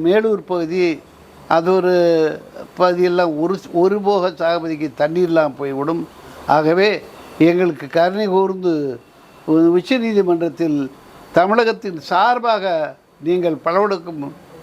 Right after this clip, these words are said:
வழக்கு தொடர வேண்டும், தொட்டு இந்த பிரச்சனையை சால்வ் பண்ணுறதுக்கு ஒரு வழி செய்ய வேண்டும், அல்லது கேரளாவிலும் காங்கிரஸ் ஆட்சி தான் நடக்கிறது, நீங்கள் கேரளா முதலமைச்சர்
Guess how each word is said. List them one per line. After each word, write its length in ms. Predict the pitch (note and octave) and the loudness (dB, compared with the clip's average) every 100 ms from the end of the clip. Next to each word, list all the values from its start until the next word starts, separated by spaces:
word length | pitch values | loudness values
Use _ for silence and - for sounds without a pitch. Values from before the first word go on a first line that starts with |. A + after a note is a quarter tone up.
| - | -2
வழக்கு 360 | D#3 G3 G3 C#3 | 2 2 -2 -2
தொடர 300 | D3+ E3+ F3 | 0 2 2
வேண்டும், 440 | D#3+ D#3 F3+ F3+ - - - | -2 -4 -6 -10 -18 -20 -6
தொட்டு 500 | - D3+ D3 G3 C4 - - - - | 0 0 0 0 0 -4 -20 -10 -2
இந்த 260 | F#3 F#3 | 2 2
பிரச்சனையை 800 | D#3 F#3 F3+ A3 G3 F3+ D#3+ D3+ - - - - | 0 -4 -2 -2 0 0 0 -4 -12 -20 -20 0
சால்வ் 340 | F3+ G3+ A3+ F3 | 2 2 0 -4
பண்ணுறதுக்கு 300 | F3 E3 D3+ | -2 -2 -2
ஒரு 140 | D3 C#3 | -2 -2
வழி 220 | D3 E3+ | 0 -2
செய்ய 200 | E3+ D#3 | -2 0
வேண்டும், 380 | D3 D3 F3 - - - - | 0 -2 -4 -8 -16 -10 0
அல்லது 640 | D3 E3+ D#3+ D#3 D3+ C#3 - - - - | 2 2 4 4 2 0 -6 -20 -20 0
கேரளாவிலும் 840 | E3+ A3 A3+ A3 G#3 G3+ F#3+ D#3 - | 4 4 2 2 2 0 -2 -4 -4
காங்கிரஸ் 500 | - E3+ G3 G3 - - | 0 0 2 -2 -4 -4
ஆட்சி 320 | D#3 D#3+ E3+ | -2 -2 -2
தான் 160 | E3+ D#3+ | 0 0
நடக்கிறது, 640 | C#3 D3+ - D3 C#3+ E3 D#3+ - - - | 0 -4 -4 -6 -4 -6 -10 -18 -20 -4
நீங்கள் 380 | D#3+ G3 G3 F#3 | 2 4 4 0
கேரளா 480 | D3 F#3+ A3+ G#3+ G3 E3+ | 0 0 2 0 0 -2
முதலமைச்சர் 600 | F#3 G3+ F3 D3+ F3 | -2 -2 -4 -6 -8